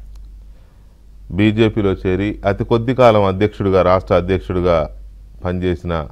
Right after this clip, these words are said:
కన్నా లక్ష్మీనారాయణ గారు రేపు తెలుగుదేశం పార్టీలో చేరుతున్నారు. ఇది ఒక రకంగా ఒక కొత్త కెమిస్ట్రీ.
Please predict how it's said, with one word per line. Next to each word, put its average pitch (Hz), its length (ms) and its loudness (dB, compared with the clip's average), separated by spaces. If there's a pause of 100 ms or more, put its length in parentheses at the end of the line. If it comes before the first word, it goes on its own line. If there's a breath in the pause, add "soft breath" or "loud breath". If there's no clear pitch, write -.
(1200 soft breath)
కన్నా 101 240 2
లక్ష్మీనారాయణ 85 680 -2
గారు 82 360 -2 (300)
రేపు 98 280 -2
తెలుగుదేశం 104 520 -2
పార్టీలో 90 380 -4 (120)
చేరుతున్నారు. 73 400 -6 (1700 loud breath)
ఇది 131 120 2
ఒక 135 140 4
రకంగా 151 720 8 (3000)
ఒక 131 160 0
కొత్త 143 280 0 (520)
కెమిస్ట్రీ. 135 480 0